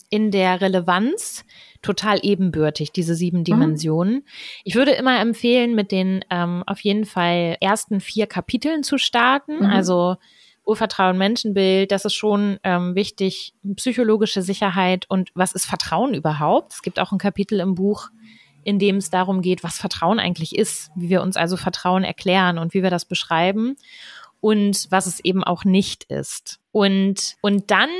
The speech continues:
Speaker 1: wenn es mit den sieben Dimensionen losgeht, dann würde ich sagen, freie Fahrt und da darf alles in jeglicher Reihenfolge gelesen werden und verschlungen werden, denn da ist es eher so,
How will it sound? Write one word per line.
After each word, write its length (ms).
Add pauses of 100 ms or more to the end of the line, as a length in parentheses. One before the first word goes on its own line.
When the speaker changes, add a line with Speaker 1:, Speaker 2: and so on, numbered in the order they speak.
(140)
Speaker 1:
wenn 180
es 140
mit 180
den 240
sieben 240
Dimensionen 560
losgeht, 340
dann 120
würde 80
ich 100
sagen, 220
freie 380
Fahrt 640
und 160
da 60
darf 180
alles 340
in 160
jeglicher 420
Reihenfolge 600
gelesen 440
werden 220
und 140
verschlungen 500
werden, 400 (460)
denn 100
da 300
ist 180
es 220 (300)
eher 320
so, 500